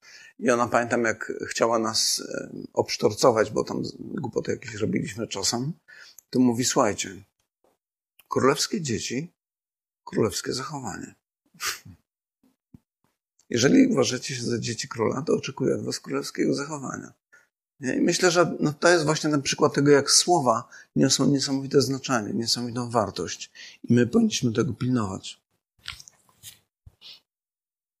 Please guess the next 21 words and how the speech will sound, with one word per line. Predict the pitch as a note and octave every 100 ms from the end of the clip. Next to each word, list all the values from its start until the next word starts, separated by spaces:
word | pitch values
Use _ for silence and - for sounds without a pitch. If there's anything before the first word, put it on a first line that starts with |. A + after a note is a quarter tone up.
| _ _ _ _ - -
Kim | D#3
jest | D3
Barnaba? | A#2 B2+ A2+ F#2+ E2+ - - _ - -
Barnaba | F#2+ B2 C3 F#3+ C#4+
jest | F#3+ F3 - - _ _ _ -
Lewitą | B2 B2 E3+ C4 C4+
z | - -
Cypru. | - G#2+ - - - _ _ _ _ _ _ _ _ _ _ _ _ _ _ -
Lewitą | A#2+ C#3 - D#3+
z | -
Cypru, | G#2+ - - G2+
w | -
tym | A2
fragmencie, | A2 A2 A#2 G2 A2+
który | - G#2+ G2+ _ - - - -
czytaliśmy, | - A2+ A2+ A2 G2 G#2
się | -
dowiadujemy. | G#2+ A2+ G#2 A2+ A2 A#2 G2+ G#2+ E3 - - -
Cypr | - - E3+ -
jest, | D#3 D#3 D3
zobaczcie, | D3+ B3 - -